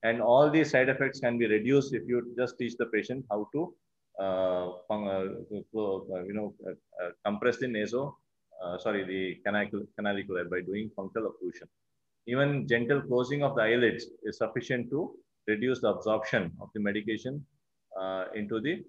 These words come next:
bloodstream. As I mentioned, these medications don't undergo the first pass effect on the, uh, by the liver. <coughs> So ocular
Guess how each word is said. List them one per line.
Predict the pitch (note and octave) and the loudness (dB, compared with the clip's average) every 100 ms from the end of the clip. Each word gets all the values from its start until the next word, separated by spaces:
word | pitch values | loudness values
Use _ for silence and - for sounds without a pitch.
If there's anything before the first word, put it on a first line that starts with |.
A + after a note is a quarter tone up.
| - | -4
bloodstream. | F#2+ G2+ - - D#2+ - | 0 0 0 -10 -10 -6
As | G#2 A#2 | -2 0
I | |
mentioned, | A2+ A#2 B2 C3 | -2 -2 -4 -4
these | A#2 A#2+ | -2 -2
medications | A#2 A2+ A#2 A#2+ B2 G#2+ | -2 -4 -2 -4 -4 0
don't | A#2 A#2+ | 2 4
undergo | A2+ A2 G#2+ A2 | 2 2 0 0
the | C3+ E3 - _ _ | 0 -4 -12 _ _
first | B2 B2 B2 - | 2 4 2 0
pass | A2+ A2 | 0 0
effect | G#2 A2 - | -4 -4 -4
on | A2 A2 | -4 -4
the, | E3+ - - _ _ F#2+ | -6 -8 -20 _ _ -2
uh, | F2+ F2+ | -2 0
by | F2+ G2 | 0 2
the | A2 | 2
liver. | F#2+ E2+ - _ - - _ _ _ _ _ _ _ - C4 - | 0 0 -6 _ -20 -20 _ _ _ _ _ _ _ -10 -2 2
<coughs> | - - G#3 - - - _ _ _ - | 2 2 0 -2 -6 -16 _ _ _ -2
So | A2+ | 2
ocular | A2 A2 C#3+ C#3 C3 B2+ | 4 4 6 6 6 4